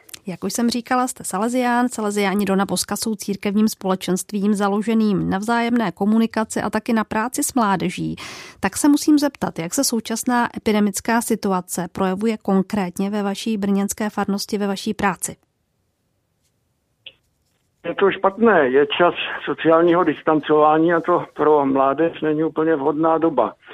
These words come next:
Speaker 2: nebo pro práci s mládeží. Takže se snažíme přesunout teďka díky taky Liborovi Všetulovi, který tady má salesiánské centrum a je jeho šéfem, tak jsme zapli všechny dráty, které máme a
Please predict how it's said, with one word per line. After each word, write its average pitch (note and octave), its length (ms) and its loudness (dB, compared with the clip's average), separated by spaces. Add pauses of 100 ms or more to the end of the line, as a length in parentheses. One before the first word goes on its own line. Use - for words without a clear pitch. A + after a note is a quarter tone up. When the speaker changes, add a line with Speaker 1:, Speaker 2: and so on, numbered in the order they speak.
(200)
Speaker 2:
nebo C3 200 0
pro B2+ 160 -2
práci C3 320 0 (120)
s - 20 -8
mládeží. B2 680 0
Takže C#3 360 0 (920)
se D#3+ 120 0 (120)
snažíme D#3+ 540 2
přesunout D#3+ 760 2 (120)
teďka D#3+ 500 0
díky C#3+ 360 -4
taky D3+ 280 0
Liborovi C3+ 580 0
Všetulovi, D3 600 -2
který D3 280 -2
tady C#3+ 220 -2
má D3 180 2
salesiánské D3 680 -2
centrum C3+ 640 0
a C3 80 0
je C3 160 0 (200)
jeho C#3+ 260 -2
šéfem, B2+ 440 -6
tak C3+ 140 -6 (720)
jsme C3 200 0
zapli C#3+ 400 0
všechny D3+ 400 -4
dráty, C3 420 0
které D3+ 300 0
máme B2+ 440 0
a C3 100 -4